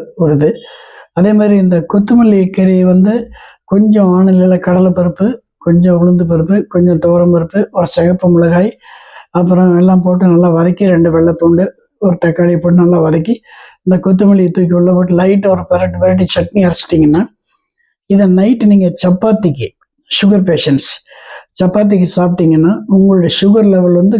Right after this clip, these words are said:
கண்டிப்பா ஏறவே ரெண்டு சப்பாத்தி, அல்லது சப்பாத்திக்குள்ள ஸ்டஃப் பண்ணி சாப்பிடலாம்,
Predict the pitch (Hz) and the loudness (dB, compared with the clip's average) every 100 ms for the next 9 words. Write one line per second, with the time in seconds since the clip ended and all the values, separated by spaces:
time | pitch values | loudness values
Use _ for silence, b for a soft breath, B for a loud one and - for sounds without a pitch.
0 | - 165 160 190 202 233 214 160 147 135 | -4 -2 2 2 2 0 0 0 0 -2
1 | 147 190 202 202 151 135 131 120 _ _ | 0 2 2 0 -2 -4 -6 -10 _ _
2 | b b b b b - 190 208 202 185 | b b b b b -4 0 0 0 -2
3 | 185 208 208 202 190 - - 202 214 240 | 0 0 2 2 0 -2 -4 -4 -2 0
4 | 208 - 147 135 127 127 | 0 0 -4 -4 -4 -4